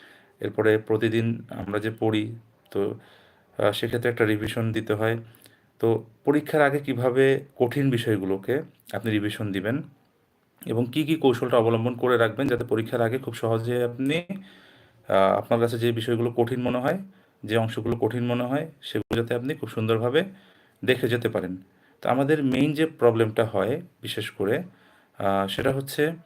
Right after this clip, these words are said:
পরীক্ষার আগে এতগুলো সাবজেক্ট কিভাবে রিভিশন দিব, এই প্রবলেমটা সবচেয়ে বেশি। তো এত পড়া, এখন আমি যদি পরীক্ষার আগে যদি আমার হাতে খুব সম-, মানে, সময় কম থাকে, এতগুলো বিষয়, সবগুলো পড়া আমি কিভাবে শেষ করব?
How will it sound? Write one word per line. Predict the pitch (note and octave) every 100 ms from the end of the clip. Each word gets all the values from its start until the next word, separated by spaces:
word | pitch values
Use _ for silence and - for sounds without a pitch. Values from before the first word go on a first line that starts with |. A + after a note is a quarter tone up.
| _ _ _ - _ _ _ _ -
পরীক্ষার | C3 C#3 D3
আগে | C3+ C3
এতগুলো | - A#2+ C3+ C#3 C3+
সাবজেক্ট | - F#2+ F#2+ - -
কিভাবে | - C3+ C3+
রিভিশন | A#2 G2+ - G2
দিব, | F2+ F2+ F2+ _ _ _ -
এই | -
প্রবলেমটা | C3+ C3+ C3+ C#3 C3+
সবচেয়ে | B2+ - G#2+
বেশি। | G#2 - F2+ - _ _ _ - _
তো | -
এত | B2 A#2+
পড়া, | C#3+ C3+ C3 B2+ A#2 - - -
এখন | A2 B2+
আমি | B2+ B2
যদি | A#2 A#2 A#2+ A#2 A2+
পরীক্ষার | A2+ A2+ A#2
আগে | A2 A2+
যদি | A2+ A#2
আমার | A2 A2 -
হাতে | A2 G#2+
খুব | A2+ A#2
সম-, | - A2 A2
মানে, | A2 G#2+ G#2+
সময় | - G#2+ A2
কম | A#2 A#2
থাকে, | A#2 A#2 G2+ G#2+ - - _ - _ _
এতগুলো | - A#2 B2 B2+ C3
বিষয়, | A#2 A2+ A#2 A2 A#2 - -
সবগুলো | - A#2+ C3 C3+
পড়া | B2 B2
আমি | B2
কিভাবে | B2 A#2 B2+ C3 C3 - _
শেষ | - A2+ -
করব? | G2+ F#2